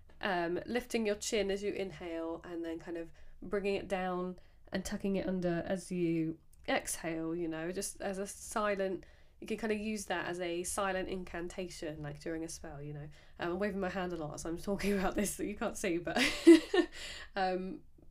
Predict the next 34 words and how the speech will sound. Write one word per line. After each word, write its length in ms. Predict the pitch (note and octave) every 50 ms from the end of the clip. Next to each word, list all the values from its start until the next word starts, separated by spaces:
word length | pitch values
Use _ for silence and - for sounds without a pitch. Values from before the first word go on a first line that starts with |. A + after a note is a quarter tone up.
| - -
but 160 | A3+ G#3+ -
my 100 | A3 G#3+
point 260 | G#3+ - A#3 - -
is 140 | G3 F#3+ -
that 220 | F#3 F3+ - -
you 100 | G3+ F#3+
can, 280 | - - G3 F#3 F3+ F3+ - - - - - - -
it 80 | - G#3
can 60 | G3
be 100 | G#3+ G3+
really 140 | F#3+ F#3 F#3
small 300 | - - A3 G3+ G3 G3
movements, 460 | G3 F#3 G3 G3 G3 F3+ F3 F3 -
it 60 | -
could 80 | - -
be 100 | D#3+ D#3+
really 200 | D#3+ D#3 D#3+ D#3+ -
big 180 | F#3+ F3 F3
movements. 400 | - E3+ E3 E3 E3 - D#3+ -
It's 120 | - - -
just 200 | F#3+ F#3+ - -
something 640 | - A#3 - - - - G3+ F#3+ F#3 F3+ F#3 F#3+ - - - - - - - - - - -
that 300 | - E3+ F3+ F3 - -
you 260 | - F#3 F3 F3 E3 E3
feel 640 | - - - - A3+ G3+ F3 E3+ E3 D#3+ D#3 D3+ D#3
as 220 | E3 E3 E3 -
you, 300 | F3 E3+ D#3+ D#3+ D#3 D#3 D3+
and 100 | F3 E3+
again, 220 | E3 F#3 F3 D#3+
I'm, 140 | D#3+ E3 F3
like, 160 | F#3 E3+ - - F3+ E3+ - -
wiggling 320 | G3+ G3 - E3+ E3 E3+
my 100 | D#3+ D#3
shoulders 500 | D#3 - - G3 F#3 D#3+ E3 D#3+ D3+ D3+